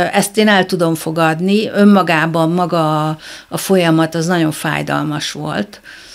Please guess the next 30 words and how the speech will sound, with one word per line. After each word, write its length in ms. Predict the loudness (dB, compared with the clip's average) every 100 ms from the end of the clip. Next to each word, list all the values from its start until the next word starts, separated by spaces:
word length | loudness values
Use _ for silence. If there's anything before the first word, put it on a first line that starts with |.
| -20 -20 -12
és 180 | -8
sokba 320 | -6 -8 -8 -8
is 200 | -6 -6
került, 580 | -6 -4 -4 -6 -10 -20 -20 -16
de 480 | -4 0 2 0 -2 -14 -20 _ _ _ _ _ _ _ _ _ _ _ _ -2
végső 340 | 0 2 2 0
soron 640 | 0 0 2 2 0 -4 _
én 140 | 0 4
nem 180 | 4
haragszom. 840 | 2 0 -2 -4 -6 -4 -4 -4 -6 -14 -10
Tehát, 240 | -8 -6
hogy 180 | -4 0
azt 200 | 0 0
gondolom, 520 | -2 0 0 0 0
hogy 380 | 0 0 -2 -8 _ _ _
nem 200 | -2 -2
tudtam 360 | -4 -8 -6 -6
csodát 420 | -6 -2 -2 -2
tenni, 380 | -2 -2 0 0
minden 340 | 0 0 0
ugyanúgy 420 | 0 -2 -2 -2
maradt, 520 | 0 0 0 -2 -4 -4
minden 300 | -4 -4 -6
ugyan-, 600 | -6 -6 -6 -10 -10 -6
visszatért 640 | -4 -4 -8 -8 -8 -6
végül 280 | -6 -4 -4
is 160 | -6
a 80 | -6
kiinduló 540 | -6 -4 -2 0 0 -2
pontra. 600 | -2 -4 -2 -2 -2